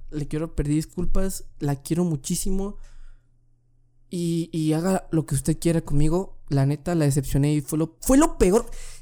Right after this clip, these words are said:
Te puedo decir que una de las peores cosas que puedo hacer en mi escuela o en mi vida estudiantil fue hacerle trampa a esa maestra. Y, y decepcionarla.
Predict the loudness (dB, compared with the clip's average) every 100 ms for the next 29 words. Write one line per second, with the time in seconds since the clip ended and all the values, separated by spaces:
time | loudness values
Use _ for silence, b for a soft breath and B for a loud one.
0 | -2 4 6 6 4 0 -2 0 4 6
1 | 4 0 6 6 6 4 2 2 4 4
2 | 6 4 4 4 2 4 4 4 -2 _
3 | _ 0 2 2 2 2 4 2 2 2
4 | 2 4 4 2 2 2 4 6 6 4
5 | 0 -2 -2 -10 -12 _ _ 4 6 4
6 | -2 -14 -18 -16 -8 -4 2 4 4 4
7 | 2 -2 -2 0